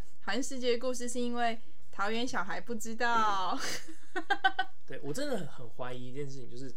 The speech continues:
Speaker 2: 桃园是不是自成一国，还是你们的，你们的课纲跟其-，其他国，比如说苗栗国、台北国不一样，南投国
Speaker 1: 没有啊，你也不知道大象长长的鼻子啊，所以你的课纲也跟我不一样。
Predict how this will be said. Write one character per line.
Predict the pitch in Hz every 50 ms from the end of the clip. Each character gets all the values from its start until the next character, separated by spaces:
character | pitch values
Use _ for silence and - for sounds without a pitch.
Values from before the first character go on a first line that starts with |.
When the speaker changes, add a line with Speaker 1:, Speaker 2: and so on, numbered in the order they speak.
| - - -
Speaker 2:
桃 | - - 135 156 196 226
园 | 208 185 180
是 | 180 196 196
不 | 196
是 | 185
自 | 147 - 208 185
成 | 139 - - 120 117
一 | 123 135 127
国， | - - - -
还 | - - 151
是 | 160
你 | 175 156
们 | 123 117 113 113
的， | 117 120 117 113 - - - - - -
你 | 139
们 | 135 139 147
的 | 165
课 | 160 - 226 196 175
纲 | 170 175 175 175
跟 | 160 170 165 165 160 151
其-， | 147 - - - - - - - - - - - - - - - - -
其 | - 139
他 | 131 135 143
国， | 139 - 123 117 117 120 - - - - - - - - - - - - - - - - - -
比 | - 139
如 | 123
说 | 135 135
苗 | 131 123 117 117
栗 | 135 135
国、 | 131 - 120 113 110 -
台 | - - 117
北 | 113 110
国 | 104 - 110 - - -
不 | - 120 113
一 | - -
样， | 113 117 - - - - - - - - - -
南 | - 113 117
投 | 117
国 | 131 165
Speaker 1:
没 | 240 269
有 | 320 339
啊， | 294 277 262
你 | 269 294 285
也 | 254
不 | 220 214 240
知 | 226 240
道 | 240 240
大 | 240 240 247 240
象 | 226 226 226 220
长 | 214 - 170 180
长 | 180 170 170
的 | 170
鼻 | 170 165 156 135 156 156
子 | 139 139 -
啊， | - - - 156
所 | 165 - 202
以 | 220
你 | 233 214
的 | 180 160
课 | 160 208 208
纲 | 196 190 180
也 | 180
跟 | 165 165 170
我 | 165 151 143
不 | - 165
一 | 156 120 -
样。 | - - - 220 254